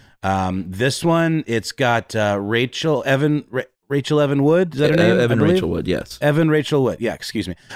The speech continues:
Speaker 1: Um, and she obviously is a very beautiful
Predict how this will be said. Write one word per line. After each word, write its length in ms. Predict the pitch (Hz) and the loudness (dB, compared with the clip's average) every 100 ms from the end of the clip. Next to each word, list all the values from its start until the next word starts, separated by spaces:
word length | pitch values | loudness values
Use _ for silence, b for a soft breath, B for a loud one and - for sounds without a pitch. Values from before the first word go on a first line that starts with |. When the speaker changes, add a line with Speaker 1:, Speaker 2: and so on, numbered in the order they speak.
| - | -2
Speaker 1:
Um, 260 | 113 110 113 | 0 0 0
and 160 | 120 104 | -4 -4
she 560 | - 160 170 190 220 b b b _ | -4 -2 0 2 0 b b b _
obviously 540 | - 117 135 135 156 151 | -4 0 0 0 0 2
is 160 | 131 | 2
a 80 | 110 | 0
very 240 | 92 113 139 | -2 0 0
beautiful 560 | 131 151 156 165 175 | 2 0 2 0 0